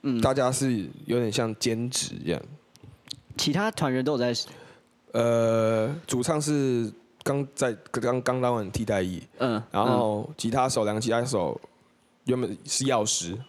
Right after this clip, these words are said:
Speaker 1: 嗯哼。
Speaker 2: 所以他们，他们是有在上班的。
Speaker 1: 药师。
Speaker 2: 对，对，所以我们其实很少去，去接商演或什么，
Speaker 1: 嗯，
Speaker 2: 我们就只有自己办表演而已。
Speaker 1: 嗯。嗯哼。
Speaker 2: 所以我们没有到很多的时间会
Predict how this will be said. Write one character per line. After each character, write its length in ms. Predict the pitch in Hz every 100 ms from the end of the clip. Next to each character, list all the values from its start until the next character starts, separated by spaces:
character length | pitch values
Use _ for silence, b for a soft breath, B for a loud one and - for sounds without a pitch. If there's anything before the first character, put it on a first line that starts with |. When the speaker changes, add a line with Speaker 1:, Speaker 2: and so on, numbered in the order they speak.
| -
Speaker 1:
嗯 60 | 123
哼。 20 |
Speaker 2:
所 80 | 135
以 0 |
他 40 |
们， 120 | 170 139
他 80 |
们 80 | 175
是 60 | 156
有 60 |
在 80 | 123
上 220 | 131 139 104
班 160 | 107 92
的。 80 | 123
Speaker 1:
药 300 | 220 175 143
师。 400 | - - 139 143
Speaker 2:
对， 160 | 120
对， 100 | 117
所 120 | 131 180
以 20 |
我 60 |
们 80 | 147
其 180 | 123 127
实 100 | 131
很 300 | - 120 131
少 240 | - 101
去， 580 | 80 - 123 110 104 95 - _ _ b b b b _ _ _ _
去 1040 | - - 127 120 104 98 92 95 98 78 62 -
接 220 | - 180 170
商 260 | - 107
演 160 | 113 101 147
或 140 | 120
什 100 | 107
么， 80 | 131
Speaker 1:
嗯， 20 |
Speaker 2:
我 20 |
们 100 | 113
就 100 | 143
只 100 | 139
有 80 | 120
自 100 | 117
己 60 | 110
办 200 | 113 104
表 220 | 98 92
演 140 | 92 -
而 60 | -
已。 80 | -
Speaker 1:
嗯。 120 | 117
嗯 40 | 127
哼。 240 | 117 120
Speaker 2:
所 140 | - 147
以 0 |
我 60 |
们 540 | 131 113 104 104 90 87 -
没 120 | 120
有 100 | 131
到 180 | 131 127
很 360 | - 107 71
多 220 | - 113 117
的 100 | 107
时 220 | - 95
间 200 | 101 95
会 540 | 110 95 90 87 62